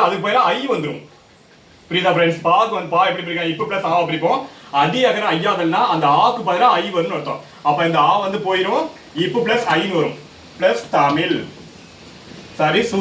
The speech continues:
இருக்குங்க, பிளஸ் தமிழ். நெக்ஸ்ட்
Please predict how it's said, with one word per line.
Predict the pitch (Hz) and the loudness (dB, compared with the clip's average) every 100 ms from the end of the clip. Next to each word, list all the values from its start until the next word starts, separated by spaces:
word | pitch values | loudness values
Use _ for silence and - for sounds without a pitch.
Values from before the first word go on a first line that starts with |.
| 190 | 2
இருக்குங்க, | 160 147 147 247 262 - | 2 2 2 0 -2 -2
பிளஸ் | 170 - - 277 185 | -2 -2 0 2 2
தமிழ். | 160 156 - - - - - - - - - - - - - - - - - - - - - - - - - - - - | 2 2 -2 -8 -20 -20 -20 -20 -20 -20 -20 -20 -20 -20 -16 -14 -14 -16 -20 -20 -20 -12 -12 -12 -18 -20 -20 -20 -14 -4
நெக்ஸ்ட் | 165 - | -2 -2